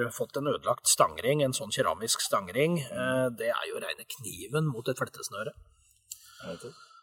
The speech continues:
Speaker 1: Eh, ellers så kan det selvfølgelig også være en klassisk tabbe er å ikke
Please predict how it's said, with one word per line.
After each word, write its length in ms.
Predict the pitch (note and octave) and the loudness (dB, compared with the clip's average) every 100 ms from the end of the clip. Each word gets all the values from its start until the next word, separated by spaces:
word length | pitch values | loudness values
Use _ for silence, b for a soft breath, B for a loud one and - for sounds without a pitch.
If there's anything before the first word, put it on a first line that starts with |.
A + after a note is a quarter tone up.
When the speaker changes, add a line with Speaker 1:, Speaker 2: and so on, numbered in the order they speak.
| b A3 | b 12
Speaker 1:
Eh, 440 | G3 G3+ G#3 G#3+ | 12 12 12 12
ellers 200 | F3 E3 | 12 12
så 80 | G3 | 12
kan 140 | E3+ | 10
det 100 | D#3+ | 8
selvfølgelig 360 | F3 E3+ D#3 E3+ | 8 8 8 8
også 280 | D3+ - E3+ | 8 8 10
være 880 | D3+ C3+ C#3+ D3+ D3+ D#3 D#3 D3 C#3+ | 10 12 12 12 10 10 8 6 4
en 100 | C#3+ | 2
klassisk 360 | A#2+ - C3+ | 2 2 4
tabbe 200 | D3+ C3 | 6 8
er 220 | D#3+ C3+ D3 | 8 8 8
å 40 | |
ikke 480 | G3 _ - D3 | 4 _ 12 12